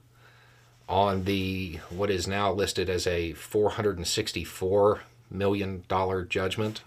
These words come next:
on that counter. Uh, it was pretty close to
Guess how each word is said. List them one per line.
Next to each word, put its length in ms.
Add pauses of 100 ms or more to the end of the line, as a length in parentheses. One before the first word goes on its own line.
on 340 (120)
that 240
counter. 500 (480)
Uh, 340 (680)
it 140
was 160
pretty 200
close 440
to 380